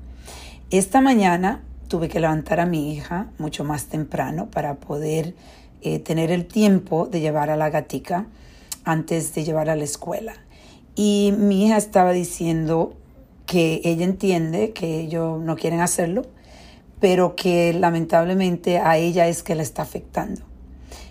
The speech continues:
Entonces, ahí me di yo cuenta que a veces cuando tenemos ese rencor tan grande, se nos olvida que las personas que adoramos más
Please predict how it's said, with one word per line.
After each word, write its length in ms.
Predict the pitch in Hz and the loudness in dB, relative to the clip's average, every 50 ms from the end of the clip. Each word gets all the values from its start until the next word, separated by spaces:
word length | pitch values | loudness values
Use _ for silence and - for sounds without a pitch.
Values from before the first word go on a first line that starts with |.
| - - - | -14 -6 -2
Entonces, 840 | 190 185 165 - 196 185 185 180 - - 220 208 202 190 - - - - | -2 0 2 2 2 2 2 2 4 6 6 6 6 4 0 -4 -2 0
ahí 220 | 180 190 185 208 | 0 2 4 4
me 160 | 240 277 311 | 4 4 4
di 140 | - 440 269 | 2 2 4
yo 200 | 226 220 202 - | 4 4 4 4
cuenta 720 | - 202 185 180 175 170 160 156 - - - 156 165 160 - | 0 -2 0 2 2 2 2 0 -2 -4 -8 -10 -10 -10 -10
que 360 | - 180 170 160 156 160 170 - - - - - - - - - - - - - - - | -6 -4 -4 -2 -2 -4 -6 -10 -14 -20 -20 -20 -20 -20 -20 -20 -20 -20 -20 -20 -4 0
a 120 | - 175 | 2 4
veces 320 | 190 240 - - 508 - - - | 6 4 4 4 2 0 0 0
cuando 320 | - 233 226 208 190 180 - | 2 4 6 6 4 2 2
tenemos 580 | - 180 170 170 196 226 240 240 226 - - 254 | 2 2 2 2 4 4 4 4 2 0 0 2
ese 300 | 202 202 202 - 247 233 | 2 2 4 2 2 0
rencor 800 | 214 196 190 180 156 147 143 135 - - - - 160 143 - - - - - - _ _ _ - - - - - | 2 2 0 0 0 -2 -4 -6 -10 -8 -4 -2 0 0 -2 -4 -10 -14 -20 -20 _ _ _ -20 -20 -20 -20 -10
tan 240 | - - 175 196 202 | -4 -2 0 2 2
grande, 560 | 170 165 131 123 131 - 151 160 185 240 - - - - - - - - - - - - - | 2 2 0 -2 -4 -4 -6 -6 -6 -8 -10 -14 -20 -20 -20 -20 -20 -20 -20 -20 -20 -14 0
se 140 | - 220 208 | 2 4 6
nos 100 | 208 208 | 6 6
olvida 540 | 208 202 170 170 220 254 277 277 220 196 - | 6 4 4 4 4 4 6 6 4 2 2
que 100 | - 196 | 2 0
las 140 | 165 151 - | -2 -2 -2
personas 640 | - - 170 160 - - 226 247 254 269 262 - - | -2 0 0 0 2 4 4 6 6 4 2 2 4
que 80 | 233 | 4
adoramos 680 | 208 196 190 180 180 202 220 233 226 226 220 208 - - | 4 6 6 4 4 6 6 6 4 4 2 2 0 0
más 760 | 185 175 175 175 190 202 202 - - - - - - - | 0 0 2 2 0 0 -2 -4 -6 -6 -6 -6 -6 -8